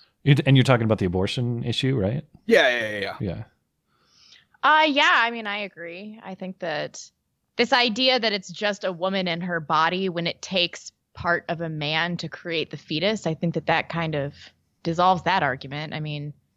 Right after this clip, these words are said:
Speaker 3: if you can't do it yourself, then it's not really something that's happening contained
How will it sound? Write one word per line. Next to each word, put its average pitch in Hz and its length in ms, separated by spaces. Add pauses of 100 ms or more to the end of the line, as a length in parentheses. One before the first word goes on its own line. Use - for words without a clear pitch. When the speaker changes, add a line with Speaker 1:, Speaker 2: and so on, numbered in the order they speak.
(220)
Speaker 3:
if 185 100
you 214 80
can't 277 300
do 247 140
it 220 60
yourself, 180 600
then 170 140
it's 147 200
not 190 220
really 180 220
something 175 260
that's 156 160
happening 170 540
contained 165 580